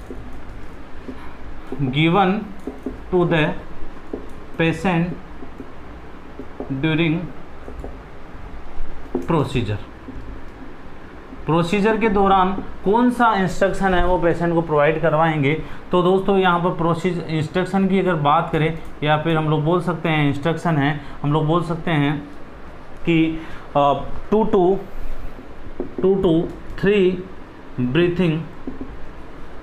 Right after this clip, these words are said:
exercise, उसको बोलेंगे दो से तीन breathing exercise है वो करें। और breathing exercise की अगर बात करें, inhale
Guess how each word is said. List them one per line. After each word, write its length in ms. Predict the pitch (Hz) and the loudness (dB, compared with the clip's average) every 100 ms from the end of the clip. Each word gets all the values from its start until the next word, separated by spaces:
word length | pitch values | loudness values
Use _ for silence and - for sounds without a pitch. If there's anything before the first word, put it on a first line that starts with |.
| - - - - - - - - - - - | -6 -6 -6 -8 -10 -12 -12 -10 -10 -8 -2
exercise, 800 | 139 131 170 147 - 113 101 - - - - - - 160 | -2 0 0 0 2 0 0 -4 -8 -10 -12 -10 -6 -4
उसको 220 | 160 202 | 0 2
बोलेंगे 560 | 185 202 208 190 202 - - | 4 4 4 4 2 0 -2
दो 160 | 147 185 | 4 4
से 160 | 190 196 | 4 2
तीन 320 | 202 208 220 - 160 | 2 2 2 0 0
breathing 380 | 170 190 202 | 2 2 2
exercise 460 | 190 165 - 185 175 | 2 2 2 4 4
है 80 | 180 | 4
वो 140 | 185 | 4
करें। 400 | 170 175 185 185 - - | 4 4 4 0 -4 0
और 360 | 147 151 147 | 4 4 4
breathing 300 | 139 175 196 | 2 4 4
exercise 360 | 185 - 196 170 | 2 2 2 2
की 80 | 185 | 2
अगर 160 | 180 | 4
बात 300 | 175 160 165 | 4 4 4
करें, 280 | 175 160 170 - - - - - - - - - - - - - - - 170 | 2 2 0 -2 -2 -2 -6 -6 -8 -8 -8 -10 -10 -8 -6 -4 -6 -4 0
inhale 520 | 180 165 185 170 | 4 4 4 4